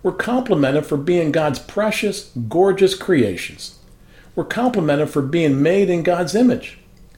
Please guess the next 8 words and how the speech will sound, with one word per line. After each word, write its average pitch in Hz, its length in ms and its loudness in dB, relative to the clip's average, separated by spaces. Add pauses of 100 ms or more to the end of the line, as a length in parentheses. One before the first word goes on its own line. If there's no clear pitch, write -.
(380)
We're 247 140 0
compli-, 226 500 -2 (160)
complimented 165 640 0
in 156 180 -2
so, 226 340 -2
so 208 240 -2
many 180 240 0
ways. 156 580 -2